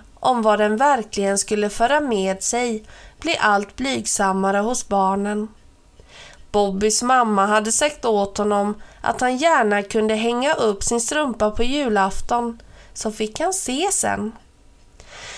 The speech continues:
Det betydde någonting. Och hos Gardner skulle de få en julkorg skickad till sig.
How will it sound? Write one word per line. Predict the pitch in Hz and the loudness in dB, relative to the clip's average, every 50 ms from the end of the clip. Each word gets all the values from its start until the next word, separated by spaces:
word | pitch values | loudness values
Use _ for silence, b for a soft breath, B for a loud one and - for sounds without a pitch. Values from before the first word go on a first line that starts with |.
| B B | B B
Det | - 214 196 | 0 0 0
betydde | 196 214 226 220 - 226 208 202 185 196 247 254 | 2 0 0 0 0 -2 0 0 -2 -2 -2 0
någonting. | 247 226 202 202 208 202 196 - 208 196 196 196 202 220 b b b b b b b b b b b b b b b b b b - | 0 0 0 0 -2 -2 -4 -4 -4 -2 -2 -4 -4 -6 b b b b b b b b b b b b b b b b b b 0
Och | 262 269 | 2 2
hos | 277 277 269 269 277 277 285 277 - - | 4 4 4 2 2 2 2 0 -2 -4
Gardner | - - 233 208 208 214 226 262 277 285 277 262 247 | -2 2 2 4 4 4 2 0 -2 0 0 0 0
skulle | - - - - - - 302 302 285 285 285 | -2 -4 -4 -4 -4 -2 -2 0 2 2 2
de | 285 294 294 320 | 2 2 2 2
få | 311 - 262 226 214 | 0 -2 0 2 4
en | 214 220 240 240 | 4 2 2 0
julkorg | 294 311 302 254 214 208 - - - 208 214 214 226 | 0 -2 0 0 -2 -2 -4 -4 -2 0 0 0 0
skickad | - 330 311 311 - - 226 233 233 - | -2 -4 -4 -4 -4 -2 -2 -2 -2 -2
till | - 220 208 202 208 208 | -4 -4 -2 -2 -2 -4
sig. | - 214 208 214 214 220 | -4 -4 -4 -4 -4 -6